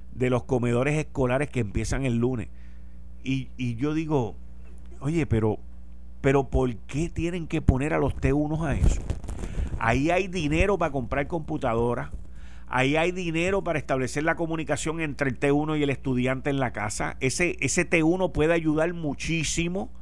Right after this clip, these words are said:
puede ayudar de una manera brutal a esa familia en vez de ponerlo a repartir comida.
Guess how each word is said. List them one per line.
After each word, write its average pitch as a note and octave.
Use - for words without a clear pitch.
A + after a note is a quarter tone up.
puede E3+
ayudar E3+
de E3
una E3
manera E3+
brutal D3+
a E3
esa D#3+
familia D#3+
en C#3+
vez C#3
de E3
ponerlo D#3+
a D3+
repartir C#3
comida. C#3